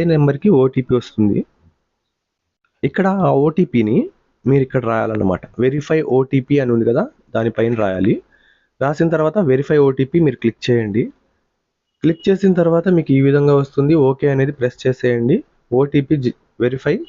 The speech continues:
సక్సెస్ఫుల్లీ అని వస్తుంది. అది వచ్చేసిన తర్వాత మీకు మీరు ఎక్కడి వాళ్ళు అంటే ఏ ఊరు, ఏ ప్రదేశము, అది మొత్తం క్లియర్గా వచ్చేస్తుంది. మీ మొబైల్ నెంబరు, మీ ఆధార్ నెంబరు, తల్లి పేరు మొత్తం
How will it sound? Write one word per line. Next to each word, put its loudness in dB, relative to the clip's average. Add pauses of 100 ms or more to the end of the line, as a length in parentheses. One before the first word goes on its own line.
(120)
సక్సెస్ఫుల్లీ -4
అని -2
వస్తుంది. -2 (840)
అది 0
వచ్చేసిన -2
తర్వాత -2 (300)
మీకు 0 (1080)
మీరు 2 (220)
ఎక్కడి -2
వాళ్ళు -2 (380)
అంటే 0 (180)
ఏ 4 (180)
ఊరు, 2 (1160)
ఏ 4 (100)
ప్రదేశము, 0 (880)
అది -2
మొత్తం -4 (100)
క్లియర్గా 0
వచ్చేస్తుంది. -2
మీ 2 (100)
మొబైల్ 0
నెంబరు, 0 (100)
మీ 0 (140)
ఆధార్ -4
నెంబరు, -4 (140)
తల్లి -2 (140)
పేరు 2 (180)
మొత్తం -6